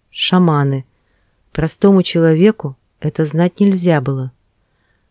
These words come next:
Вот одну тайну я тебе и открыла. Она улыбнулась. «Я это знал.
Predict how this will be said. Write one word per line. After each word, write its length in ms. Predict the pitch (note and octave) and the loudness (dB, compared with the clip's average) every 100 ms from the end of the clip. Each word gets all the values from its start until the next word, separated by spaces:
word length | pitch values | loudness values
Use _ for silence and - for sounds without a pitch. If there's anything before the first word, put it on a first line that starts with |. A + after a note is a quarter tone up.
| _ D3+ | _ -8
Вот 200 | D#3 E3 | 0 0
одну 260 | D#3 F3 | 2 2
тайну 340 | - F3+ G#3 F#3+ | 2 2 4 2
я 140 | C#3+ | 0
тебе 320 | - D#3+ D#3 | -4 -2 0
и 40 | E3 | 0
открыла. 640 | F3+ - F#3 E3 D#3 E3+ _ _ _ _ _ _ | -4 -6 -4 -4 -6 -10 _ _ _ _ _ _
Она 320 | - D#3 E3 | -10 -6 -4
улыбнулась. 760 | F3+ F3 C#3+ D3+ C#3+ C#3 - - _ _ _ _ _ _ _ _ _ _ | -2 -4 -4 -6 -6 -8 -14 -20 _ _ _ _ _ _ _ _ _ _
«Я 240 | D#3+ F3+ | 0 4
это 180 | F#3+ A#3 | 4 4
знал. 400 | G#3+ G#3+ F#3 F#3 | 6 6 6 2